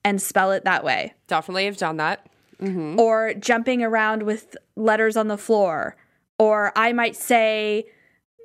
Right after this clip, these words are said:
Speaker 1: "C A T, what does that spell?" Or I might say, "Cat, how do you spell it?" and then jump or something.
Speaker 2: Mm-hmm.
Speaker 1: There's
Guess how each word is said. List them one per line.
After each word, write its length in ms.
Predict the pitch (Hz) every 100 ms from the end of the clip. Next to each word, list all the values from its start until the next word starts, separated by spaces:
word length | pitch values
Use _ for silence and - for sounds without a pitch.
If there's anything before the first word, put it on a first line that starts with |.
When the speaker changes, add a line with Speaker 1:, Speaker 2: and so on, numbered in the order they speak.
| _ -
Speaker 1:
"C 400 | - 269 247 233
A 180 | 233
T, 460 | 226 - 240 208 190
what 220 | 202 226
does 80 | 226
that 180 | 226 202
spell?" 460 | - 240 196 175 -
Or 140 | 208
I 80 | 208
might 280 | 214 214 -
say, 600 | - 214 208 202 196 202 _ _ _ _ _ _ _ _ -
"Cat, 320 | 269 233 -
how 140 | 226
do 60 | 220
you 60 | 220
spell 300 | - 254 214
it?" 120 | 175
and 120 | 214
then 120 | 214
jump 360 | 220 247 185 -
or 120 | 247 233
something. 480 | 269 247 - 143 208
Speaker 2:
Mm-hmm. 180 | 220 214
Speaker 1:
There's 260 | 233 226